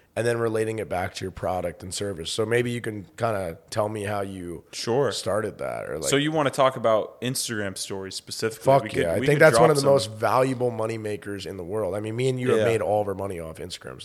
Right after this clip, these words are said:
Speaker 1: stories.
Speaker 2: think people would enjoy this.
Speaker 1: Yeah.
Speaker 2: I think there's some secret sauce I can drop here. I haven't told,
Speaker 1: Huh.
Speaker 2: I've never talked about this on a podcast.
Speaker 1: Let's do it, bro.
Speaker 2: Okay. I barely tell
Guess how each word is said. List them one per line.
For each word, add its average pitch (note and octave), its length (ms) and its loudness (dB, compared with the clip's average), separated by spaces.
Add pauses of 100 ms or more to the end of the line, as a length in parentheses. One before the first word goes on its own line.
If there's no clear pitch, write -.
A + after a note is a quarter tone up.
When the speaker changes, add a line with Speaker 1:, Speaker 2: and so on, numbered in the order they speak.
(140)
Speaker 1:
stories. - 60 -4
Speaker 2:
think C#3 240 -4
people B2+ 320 -2
would A2 100 2
enjoy G2 380 -2
this. F#2+ 340 -6
Speaker 1:
Yeah. G2+ 260 -2 (360)
Speaker 2:
I G#2+ 100 2
think A#2 180 0
there's A2+ 200 0
some F#2+ 160 -8
secret G#2+ 400 -6
sauce G#2 360 0
I G2 100 -4
can G2 120 -12
drop G2 320 -6
here. G2 120 -4
I G2 40 -4
haven't G2+ 280 -2
told, G2 240 -8 (280)
Speaker 1:
Huh. A2 140 4
Speaker 2:
I've A2 220 6
never A2+ 320 2
talked G2+ 280 0
about G2 160 -4
this G2 140 -8
on G2+ 100 -6
a F#2+ 60 -10
podcast. F#2 640 -8
Speaker 1:
Let's F#2+ 160 -6
do A2 200 0
it, F#2 120 0
bro. C#2+ 240 -4 (160)
Speaker 2:
Okay. A#2+ 300 4 (920)
I C#3 140 2
barely C3+ 300 6
tell G#2+ 480 2